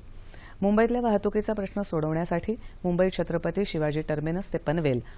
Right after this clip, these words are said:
आणि चर्चगेट ते विरार उन्नत रेल्वे मार्ग बांधण्याचा प्रस्ताव अर्थसंकल्पात आहे. विमानतळ जोडणारे मेट्रो मार्ग बांधण्यात येणार आहेत. नांदेड आणि नाशिक रेल्वे स्थानकांचं सौंदर्यीकरण,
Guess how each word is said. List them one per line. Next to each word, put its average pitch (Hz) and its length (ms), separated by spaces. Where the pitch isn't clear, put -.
आणि 156 120
चर्चगेट 160 520
ते 196 80
विरार 151 340
उन्नत 190 360
रेल्वे 160 340
मार्ग 160 340
बांधण्याचा 143 520
प्रस्ताव 151 420
अर्थसंकल्पात 135 720
आहे. 117 180
विमानतळ 208 420
जोडणारे 185 440
मेट्रो 165 320
मार्ग 160 280
बांधण्यात 151 380
येणार 170 220
आहेत. 180 100
नांदेड 165 400
आणि 185 160
नाशिक 175 420
रेल्वे 156 280
स्थानकांचं 151 580
सौंदर्यीकरण, 170 720